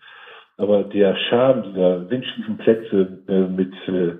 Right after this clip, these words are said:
dass das Bier günstig ist, natürlich eine positive Begleiterscheinung und man kann halt zwei Bratwürste essen für das gleiche Geld. Aber, ähm, das, äh, ist, äh, was die Fußballkultur angeht,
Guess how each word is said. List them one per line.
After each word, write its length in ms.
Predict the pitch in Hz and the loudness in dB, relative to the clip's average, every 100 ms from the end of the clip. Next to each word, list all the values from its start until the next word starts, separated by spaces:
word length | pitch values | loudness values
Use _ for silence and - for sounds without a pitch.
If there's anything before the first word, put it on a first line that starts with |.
| - - - - - - | -14 -20 -20 -20 -20 -8
dass 100 | 87 | 0
das 140 | 90 | 0
Bier 160 | 95 101 | 2 2
günstig 340 | 107 107 98 | 2 2 0
ist, 160 | 95 90 | -2 -2
natürlich 340 | 98 - 92 | -4 -4 -4
eine 120 | 95 - | -6 -6
positive 500 | 113 101 98 101 95 | -2 -2 -2 -4 -4
Begleiterscheinung 960 | 98 101 110 101 - 98 98 104 127 | 0 4 4 2 0 -2 0 -2 -4
und 300 | - 95 - | -6 -8 -6
man 80 | 95 | -6
kann 180 | - 98 | 0 2
halt 200 | 95 - | 2 2
zwei 160 | 110 101 | 2 4
Bratwürste 560 | 98 92 98 90 104 | 4 2 2 0 2
essen 220 | 95 - | 0 0
für 80 | 95 | 0
das 160 | 98 92 | 0 2
gleiche 300 | 101 98 107 | 2 2 0
Geld. 260 | 120 143 - - - - - - _ | 2 0 -2 -14 -20 -20 -20 -20 _
Aber, 360 | 107 104 101 101 | -2 4 4 4
ähm, 360 | 95 92 90 - _ _ _ _ _ _ _ _ _ - | 2 0 -2 -14 _ _ _ _ _ _ _ _ _ -14
das, 240 | - 101 95 - | 0 2 2 0
äh, 280 | 113 92 98 92 - | 2 4 4 0 -4
ist, 380 | 117 - - | -8 -8 -6
äh, 160 | 104 95 | -2 2
was 160 | 98 - | 0 0
die 60 | - | -8
Fußballkultur 800 | - - 117 110 107 - 151 120 | -6 2 2 2 -4 0 2 2
angeht, 400 | 120 113 117 | 2 4 2